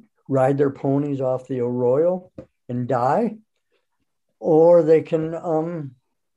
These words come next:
well, they can do that, or they can surrender. We have the third option. You don't have to surrender in the military term, give yourself up to be a captive.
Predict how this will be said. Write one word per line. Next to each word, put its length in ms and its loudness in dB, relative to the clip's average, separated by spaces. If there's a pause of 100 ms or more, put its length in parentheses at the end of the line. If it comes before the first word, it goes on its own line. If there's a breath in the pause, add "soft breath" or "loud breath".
(140)
well, 200 -6
they 120 0
can 160 -8
do 160 -4
that, 300 -4 (1080)
or 120 -2
they 120 0
can 160 -4
surrender. 580 -8 (720)
We 160 -2
have 140 0
the 60 -8
third 340 -2
option. 440 -6 (1200)
You 120 -6
don't 200 -4
have 140 -4
to 120 -4
surrender 560 -2
in 340 -2
the 80 -4
military 720 0
term, 560 -10 (340)
give 160 0
yourself 500 -2
up 240 -4
to 60 -12
be 160 -8
a 100 -4
captive. 720 -2